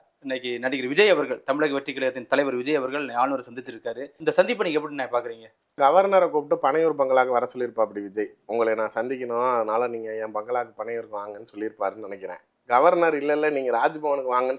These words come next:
Speaker 2: சொன்னதுனால தான் இந்த பத்து நாள் தாமதம்.
Speaker 1: அதான் நியூஸ் ஆகும் அப்படின்னு சொல்லி சொல்லியிருப்பாரு.
Speaker 2: இல்ல, ஒரு சம்பவம் நடக்கிறப்ப உடனே ரியாக்ட் ஆகணும் ஒரு பொலிட்டிக்கல் லீடர். கவர்னருக்கு தகுதி தராதரமே இல்லாம போச்சு. எப்ப நீங்க சவுக்கு சங்கரை கூப்பிட்டு வச்சு நீங்க அப்பாயின்மெண்ட் கொடுத்து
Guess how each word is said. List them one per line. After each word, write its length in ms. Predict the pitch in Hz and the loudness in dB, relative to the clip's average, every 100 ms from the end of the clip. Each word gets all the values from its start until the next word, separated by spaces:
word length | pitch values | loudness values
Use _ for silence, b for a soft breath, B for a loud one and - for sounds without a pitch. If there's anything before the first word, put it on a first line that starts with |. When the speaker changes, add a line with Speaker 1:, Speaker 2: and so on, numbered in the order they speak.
| 131 | -6
Speaker 2:
சொன்னதுனால 320 | 123 127 117 | -8 -4 -4
தான் 120 | 131 | -2
இந்த 120 | 139 | -4
பத்து 280 | 127 110 - | -6 -8 -2
நாள் 180 | 139 139 | 2 2
தாமதம். 460 | 127 120 117 117 117 | 2 -4 -6 -8 0
Speaker 1:
அதான் 200 | 151 185 | 2 4
நியூஸ் 240 | 185 185 | 4 4
ஆகும் 160 | 165 156 | 4 4
அப்படின்னு 240 | 143 139 | 2 0
சொல்லி 160 | 143 143 | -6 -8
சொல்லியிருப்பாரு. 400 | 131 135 120 147 | -6 -6 -2 0
Speaker 2:
இல்ல, 140 | 170 | 2
ஒரு 280 | 156 147 156 | 4 4 2
சம்பவம் 760 | - 143 202 226 220 208 196 | 2 2 4 4 6 6 6
நடக்கிறப்ப 1080 | 160 160 156 151 151 160 - 156 131 120 135 | 4 2 2 6 6 4 2 2 4 6 4
உடனே 360 | 147 139 170 185 | 4 4 4 4
ரியாக்ட் 520 | 190 160 165 165 147 | 4 4 2 2 -2
ஆகணும் 360 | 135 123 135 | -2 0 -2
ஒரு 160 | 143 127 | -2 -4
பொலிட்டிக்கல் 400 | 127 127 127 127 | -6 -8 -6 -4
லீடர். 260 | 123 117 110 - | -4 -2 -2 0
கவர்னருக்கு 680 | 113 123 185 208 180 165 165 | 2 4 4 4 2 2 -2
தகுதி 340 | 165 127 147 160 | 0 0 0 -4
தராதரமே 540 | 156 139 135 127 127 | -2 0 2 2 0
இல்லாம 360 | 143 123 127 131 | 0 2 2 2
போச்சு. 400 | 127 113 117 110 | -2 -8 -8 -4
எப்ப 320 | 127 - 202 | -4 0 0
நீங்க 260 | 196 180 156 | 0 -2 0
சவுக்கு 300 | 151 180 202 | 0 0 -2
சங்கரை 320 | 185 165 143 135 | -2 -2 -2 -2
கூப்பிட்டு 320 | 143 139 139 | -8 -6 -6
வச்சு 240 | 127 - | -4 -6
நீங்க 180 | 151 131 | -4 -4
அப்பாயின்மெண்ட் 500 | - 151 147 139 123 | -2 -2 -2 -6 -8
கொடுத்து 260 | 120 123 | -10 -10